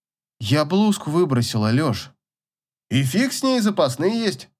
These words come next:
Выходи, Динка. Уже вроде тише стало.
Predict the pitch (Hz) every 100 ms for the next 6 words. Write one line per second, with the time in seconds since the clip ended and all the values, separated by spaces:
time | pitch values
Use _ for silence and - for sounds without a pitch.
0 | _ _ _ _ _ 131 208 294 285 285
1 | 226 226 220 135 98 76 - _ _ _
2 | - 143 214 269 269 269 254 131 208 240
3 | 214 202 202 202 180 127 -